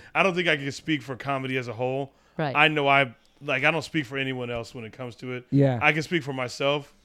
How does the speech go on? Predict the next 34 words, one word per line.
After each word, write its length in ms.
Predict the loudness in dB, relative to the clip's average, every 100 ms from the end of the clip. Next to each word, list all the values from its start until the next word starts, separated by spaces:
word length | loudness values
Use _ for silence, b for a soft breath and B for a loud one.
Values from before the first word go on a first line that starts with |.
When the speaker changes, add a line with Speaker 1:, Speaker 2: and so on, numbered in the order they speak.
| _
Speaker 1:
I'm 180 | -4 -2
doing 220 | -4 -6
pretty 220 | -6 -8
damn 240 | -6 -8 -8
good. 300 | -8 -10 -2
Speaker 3:
Yeah, 160 | 4 8
you're 120 | 8
doing 200 | 8 6
great. 360 | 4 2 0 -2
Speaker 1:
You 160 | -2
know, 260 | 0 2 0
Speaker 2:
Chappelle's 280 | -2 -4 -4
Speaker 1:
but, 120 | -2
uh, 40 | -2
Speaker 2:
killing. 300 | -4 -6 -10 -4
Speaker 1:
but 160 | -2 2
other 220 | 2 0
than 180 | -4 -2
that, 200 | 0 0
like, 160 | -2
I 100 | -2
can't 260 | -4 -6 -8 -10
really 220 | -8 -8
speak 340 | -8 -8 -8 -8
for 120 | -12
anyone 260 | -10 -8 -8
else. 220 | -8 -12 b b
It's, 140 | 4
like, 140 | 6 6
weird. 180 | 4 4
Like, 140 | 4
I, 140 | 2 0
I 80 |
mean, 320 | -2 -2 -2